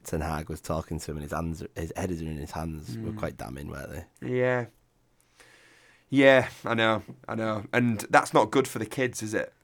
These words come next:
Speaker 2: It's not good, good
Speaker 1: No.
Speaker 2: for the, the younger players in that team, seeing that. You know, he's, he was brought in to be a role model.
Speaker 1: Yeah, yeah.
Speaker 2: You know, he wasn't brought in for, you know, future seasons. It was a role model and to
Speaker 1: I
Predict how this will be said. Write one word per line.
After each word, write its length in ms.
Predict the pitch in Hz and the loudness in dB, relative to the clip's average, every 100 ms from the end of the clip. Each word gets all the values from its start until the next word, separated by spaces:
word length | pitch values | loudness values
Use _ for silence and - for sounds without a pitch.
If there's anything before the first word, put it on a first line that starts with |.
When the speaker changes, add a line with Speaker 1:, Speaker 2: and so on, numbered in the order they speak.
| _ | _
Speaker 2:
It's 120 | - | -2
not 160 | 120 101 | 0 2
good, 360 | 113 104 - - | 2 0 -2 0
good 140 | 117 | 0
Speaker 1:
No. 60 | 65 | 0
Speaker 2:
for 80 | |
the, 220 | 104 101 101 | -2 0 0
the 180 | 101 - | -2 -6
younger 340 | 107 117 113 | -2 0 0
players 380 | - 110 98 101 | 2 2 2 0
in 80 | 101 | -6
that 180 | 90 - | -8 -8
team, 360 | 107 82 87 | -8 -8 -10
seeing 340 | - 110 107 98 | -6 -2 0 -2
that. 220 | 64 - - - - _ | -6 -10 -14 -20 -20 _
You 80 | 101 | -10
know, 60 | 90 | -2
he's, 320 | 120 117 - | -2 -2 -4
he 160 | 123 147 | 4 4
was 140 | 151 | 4
brought 320 | - 120 - | 6 8 8
in 140 | 113 107 | 2 -4
to 100 | 98 | -4
be 100 | 98 | -4
a 80 | |
role 300 | 92 101 107 | 0 4 4
model. 340 | 117 90 - - _ _ | 2 -4 -10 -18 _ _
Speaker 1:
Yeah, 200 | 85 69 62 | -6 -4 -4
yeah. 160 | 60 | -8
Speaker 2:
You 80 | 110 | -10
know, 160 | 95 87 | -10 -4
he 120 | 120 | 2
wasn't 260 | 135 117 90 | 2 2 4
brought 180 | 110 | 4
in 80 | 98 | 4
for, 140 | - 85 - - | -4 -12 -16 -16
you 120 | 95 | -12
know, 200 | 82 80 - _ _ - | -12 -12 -16 _ _ -10
future 360 | 107 - 95 | -4 -4 -4
seasons. 460 | - 107 104 95 90 | -2 0 0 -4 -6
It 80 | 82 | -6
was 220 | 95 87 - | -6 -8 -8
a 80 | 98 | 0
role 280 | 110 104 | 2 2
model 380 | 107 92 95 90 | 2 -4 -6 -8
and 180 | 90 92 | -8 -6
to 260 | - 92 92 | -6 -6 -10
Speaker 1:
I 80 | - | 2